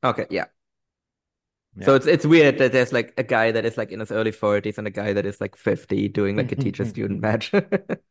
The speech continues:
Speaker 1: But, uh, but aside from that, it, it was pretty enjoyable.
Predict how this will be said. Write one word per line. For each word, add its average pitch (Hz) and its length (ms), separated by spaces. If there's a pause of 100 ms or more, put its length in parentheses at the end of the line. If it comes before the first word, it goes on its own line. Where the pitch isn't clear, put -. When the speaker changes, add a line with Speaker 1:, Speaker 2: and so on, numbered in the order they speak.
(1080)
Speaker 1:
But, 190 220 (200)
uh, 180 80
but 180 200
aside 175 320
from 147 200
that, 120 380 (220)
it, 131 260
it 117 140
was 110 320 (680)
pretty - 180
enjoyable. - 560